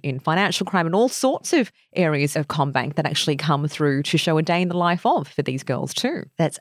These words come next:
Speaker 2: absolutely right. I mean, financial crime is quite a, a new career too. So we can't rely on parents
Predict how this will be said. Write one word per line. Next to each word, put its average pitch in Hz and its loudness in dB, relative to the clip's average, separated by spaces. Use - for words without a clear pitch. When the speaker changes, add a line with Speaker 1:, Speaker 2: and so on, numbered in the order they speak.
Speaker 2:
absolutely 147 -2
right. 127 -2
I 170 0
mean, 160 4
financial 165 0
crime 143 0
is 139 -2
quite 143 0
a, 135 0
a 160 0
new 160 4
career 147 0
too. 156 2
So 156 2
we 165 -2
can't 214 0
rely 170 4
on 160 4
parents 180 0